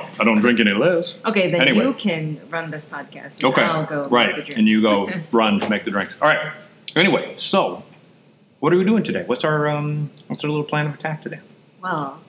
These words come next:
Speaker 2: we're back at the latest, greatest
Speaker 1: Mm, latest, greatest.
Speaker 2: marketing that
Speaker 1: Stuff
Speaker 2: we've
Speaker 1: we've seen
Speaker 2: seen.
Speaker 1: that we love.
Speaker 2: But I feel like
Speaker 1: Or
Speaker 2: this
Speaker 1: kinda like?
Speaker 2: Yes.
Speaker 1: Yeah, okay.
Speaker 2: But this episode, we just saw it, but it's an older,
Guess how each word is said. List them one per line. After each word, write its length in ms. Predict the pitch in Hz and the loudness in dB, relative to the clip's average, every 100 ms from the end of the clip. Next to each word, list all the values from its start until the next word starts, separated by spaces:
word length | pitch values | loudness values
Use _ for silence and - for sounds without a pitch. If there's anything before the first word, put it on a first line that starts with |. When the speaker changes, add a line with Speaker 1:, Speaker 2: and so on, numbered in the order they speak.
| - _ _ _ _ 165 | -20 _ _ _ _ -20
Speaker 2:
we're 60 | |
back 320 | 147 185 - | -14 -12 -12
at 240 | 147 139 135 - - | -16 -16 -20 -20 -16
the 80 | 143 | -8
latest, 480 | 143 165 165 165 - | -4 -2 -4 -6 -10
greatest 540 | 165 151 151 170 - | -6 -6 -6 -12 0
Speaker 1:
Mm, 580 | 170 208 214 202 165 123 | 6 8 8 6 4 4
latest, 220 | 117 110 | 4 4
greatest. 240 | - 104 - | 0 0 -2
Speaker 2:
marketing 260 | 147 - - - 156 | -8 -14 -20 -20 -8
that 80 | 147 | -6
Speaker 1:
Stuff 220 | - 127 | 0 2
Speaker 2:
we've 80 | 135 | 2
Speaker 1:
we've 100 | 120 | 0
seen 240 | - 123 | 2 4
Speaker 2:
seen. 60 | 123 | 4
Speaker 1:
that 120 | 113 | 2
we 120 | 107 | 0
love. 300 | 101 98 92 - - - _ _ _ _ | 0 -2 -4 -10 -20 -20 _ _ _ _
Speaker 2:
But 280 | 269 262 - | 0 0 0
I 120 | 220 | -2
feel 180 | 220 285 | 0 0
like 100 | 277 | 2
Speaker 1:
Or 60 | 220 | 2
Speaker 2:
this 160 | 285 | 2
Speaker 1:
kinda 160 | - 139 | 2 2
like? 300 | 143 160 - - - | 2 0 -6 -18 -10
Speaker 2:
Yes. 400 | 147 135 - - | -10 -10 -10 -6
Speaker 1:
Yeah, 160 | 98 - - | -6 -6 -10
okay. 220 | 104 - - - - | -10 -12 -18 -20 -8
Speaker 2:
But 100 | 240 | -2
this 160 | 254 254 | 2 2
episode, 720 | 262 254 254 254 247 247 247 - - - _ _ 170 | 0 0 0 2 2 0 -2 -10 -20 -20 _ _ 0
we 160 | 202 | 2
just 400 | - 175 170 - | 4 0 0 -4
saw 300 | - 226 233 240 | -4 0 0 0
it, 360 | 247 269 240 202 | -2 -4 -8 -2
but 160 | 190 | -2
it's 160 | 180 - | -2 -4
an 120 | 165 - | -8 -6
older, 640 | 175 165 165 156 147 143 | -6 -4 -4 -4 -6 -10